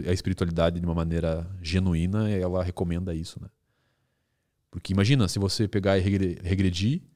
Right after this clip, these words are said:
pra uma vida lá no, nos Templários, e você saber que você matou centenas de pessoas ou milhares de pessoas, ou que você foi o Joseph Goebbels, ou o cara lá da S S,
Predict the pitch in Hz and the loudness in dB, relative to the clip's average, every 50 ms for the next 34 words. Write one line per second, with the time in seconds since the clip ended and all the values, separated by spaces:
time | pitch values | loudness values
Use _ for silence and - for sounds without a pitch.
0 | _ _ _ _ _ _ _ _ _ _ _ _ _ _ _ _ _ _ - 98 | _ _ _ _ _ _ _ _ _ _ _ _ _ _ _ _ _ _ 0 2
1 | 92 92 98 95 85 82 95 104 113 113 104 95 95 104 120 135 139 131 113 107 | 2 4 2 2 0 0 -2 -2 0 0 0 2 2 2 0 0 -2 -2 -2 0
2 | 95 90 85 69 - - - _ _ _ _ _ _ _ 90 92 - - 92 92 | 0 0 -2 -2 -6 -12 -20 _ _ _ _ _ _ _ -20 -20 -4 -2 -2 -2
3 | 90 - 95 92 92 87 80 78 - - - _ _ _ _ _ _ _ _ _ | 0 0 0 2 2 0 -2 -6 -12 -18 -20 _ _ _ _ _ _ _ _ _
4 | _ _ _ 87 85 - - 95 - - 92 85 85 85 92 95 - 101 98 87 | _ _ _ -14 -10 -8 -6 -6 -2 -2 -2 -2 0 -2 -4 -4 -2 -4 -4 -4
5 | - - 98 92 95 90 87 - - 95 98 98 90 95 92 - _ _ _ _ | -2 -2 -2 0 0 -2 -4 -2 -2 0 0 0 0 -2 -6 -12 _ _ _ _
6 | _ _ _ _ _ _ _ _ _ _ _ _ _ _ _ _ _ _ _ _ | _ _ _ _ _ _ _ _ _ _ _ _ _ _ _ _ _ _ _ _
7 | _ _ - - 98 85 104 104 101 92 82 87 - 90 - - 98 92 90 82 | _ _ -4 -4 -2 0 0 0 0 -2 -2 -4 -6 -6 -6 -2 -2 -2 0 0
8 | 85 85 87 80 87 92 92 85 82 82 80 - - 87 85 85 85 - - 92 | 0 -2 0 2 2 2 2 0 -2 -6 -6 -4 -4 -4 -2 -4 -6 -6 -6 -8
9 | 95 92 - 104 - - - 98 95 98 92 - - _ _ _ _ _ _ _ | -6 -4 -4 -6 -4 0 0 2 2 2 0 -4 -8 _ _ _ _ _ _ _
10 | _ _ _ _ _ _ _ _ _ _ _ _ _ _ _ _ _ _ _ _ | _ _ _ _ _ _ _ _ _ _ _ _ _ _ _ _ _ _ _ _
11 | _ _ _ - 92 90 90 90 87 87 87 85 85 85 82 85 85 87 98 104 | _ _ _ -12 -4 -2 0 2 2 2 2 2 0 0 -2 -2 0 2 2 4
12 | 107 98 - - 95 95 101 95 87 78 85 - - - - _ _ _ - 87 | 4 2 0 0 2 4 4 4 2 0 -2 -8 -14 -20 -20 _ _ _ -2 0
13 | 87 90 92 95 92 87 - 90 90 90 90 90 85 87 87 82 85 85 - - | 2 2 4 2 0 0 0 -2 0 2 2 0 0 0 -2 -2 -2 -2 -4 -2
14 | - 87 87 90 - - - - | -2 0 0 -2 -4 -8 -14 -18